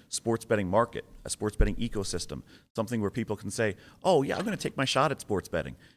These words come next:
Just like we could have had that with poker, right? You know, if we ha-, would have regulated poker back in the poker boom,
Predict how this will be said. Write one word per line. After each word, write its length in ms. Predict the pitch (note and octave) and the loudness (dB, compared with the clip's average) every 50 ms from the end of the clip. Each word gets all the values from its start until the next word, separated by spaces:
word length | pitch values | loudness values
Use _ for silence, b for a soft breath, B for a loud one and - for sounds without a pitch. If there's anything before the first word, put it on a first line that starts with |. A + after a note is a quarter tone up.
| b b - | b b -6
Just 140 | F3 - | -2 2
like 140 | - E3+ - | 2 2 2
we 80 | C#3+ C3+ | 0 -2
could 220 | - - - F3 D#3 | -2 0 0 0 2
have 80 | C3 | 2
had 180 | B2+ B2 A2 G2+ | 4 4 4 6
that 120 | G#2 F#2 - | 6 4 2
with 120 | F2+ - | 0 -4
poker, 300 | - G2+ F2 - - A#1+ | -2 -2 -2 -2 -4 -4
right? 280 | C#2 D2+ E2 F2+ - - - - b b b b b _ _ _ _ | -2 0 0 0 -2 -4 -10 -20 b b b b b _ _ _ _
You 80 | - A2 | 0 2
know, 100 | G#2 D#2 | 2 2
if 180 | F#2+ G2+ - | 2 2 2
we 180 | - B2 C#3+ D#3 | 2 2 2 4
ha-, 80 | D#3+ D3+ | 4 4
would 100 | C#3 C3 | 4 4
have 160 | A2+ F#2 E2+ | 4 4 4
regulated 420 | G#2+ B2 B2+ C#3+ C#3+ C3 B2 A#2+ G2+ - - - - _ _ | 4 4 6 6 4 4 2 2 -2 -6 -14 -20 -20 _ _
poker 260 | - B2 A2+ - - G#2 | 2 2 2 2 2 2
back 360 | F#2 G#2 G2 G2+ - - - | 4 4 4 4 2 -2 -4
in 160 | F#2+ G2 F#2+ | -2 -2 0
the 60 | F#2 F2+ | 0 0
poker 300 | - A#2+ A2+ - - A2 | 2 2 0 2 0 0
boom, 440 | F#2+ A#2 G#2+ G2 F2+ E2+ E2+ E2+ | 2 4 4 4 4 2 -2 -4